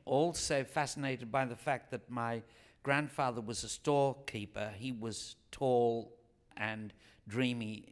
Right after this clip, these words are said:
literary, incompetent, political. He was too proud to ask people to pay their bills,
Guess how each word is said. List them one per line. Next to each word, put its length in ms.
literary, 760
incompetent, 840
political. 800
He 200
was 240
too 240
proud 460
to 120
ask 300
people 300
to 100
pay 240
their 220
bills, 580